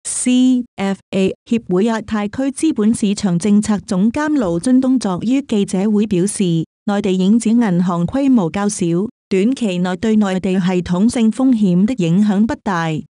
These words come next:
股災後貸款增速將放緩。他指，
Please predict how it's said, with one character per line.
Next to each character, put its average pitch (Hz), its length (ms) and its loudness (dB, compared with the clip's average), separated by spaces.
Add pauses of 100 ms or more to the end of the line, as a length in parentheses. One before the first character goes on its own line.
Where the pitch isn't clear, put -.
(140)
股 214 160 0
災 277 300 -2
後 208 260 -2
貸 208 240 -2
款 208 240 2
增 294 240 -2
速 277 280 -4
將 302 260 0
放 214 300 0
緩。 170 180 2
他 254 240 -2
指， 196 480 -2